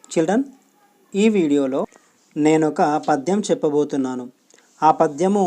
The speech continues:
చమత్కారంగా, గమ్మత్తుగా ఉంటుంది. ఒక రకంగా టంగ్ ట్విస్ట్ అని చెప్పొచ్చు. ఈ పద్యాన్ని ఎంతమంది కరెక్ట్గా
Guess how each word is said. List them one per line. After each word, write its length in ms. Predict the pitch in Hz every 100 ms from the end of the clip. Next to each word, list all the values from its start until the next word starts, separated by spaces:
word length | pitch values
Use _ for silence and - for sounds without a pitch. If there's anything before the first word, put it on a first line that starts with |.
| 165 170 -
చమత్కారంగా, 800 | 170 156 175 - 185 175 180 180 156 151
గమ్మత్తుగా 500 | 143 151 170 170 170 160
ఉంటుంది. 360 | 139 131 127 156 277 - _ _ _ _ _ _ _ _ _ 175
ఒక 120 | 156 170 165
రకంగా 420 | 160 185 190 175 160 160 _ _ _ _ -
టంగ్ 220 | 165 170 160
ట్విస్ట్ 260 | 190 - 170
అని 140 | 180 160 165
చెప్పొచ్చు. 400 | 160 139 139 - - _ _ _ _ _ _ _ _ 156
ఈ 20 | 160 160
పద్యాన్ని 500 | 147 165 180 185 180 165 156
ఎంతమంది 520 | 156 175 175 175 175 156 151 - _ -
కరెక్ట్గా 400 | 151 147 160 175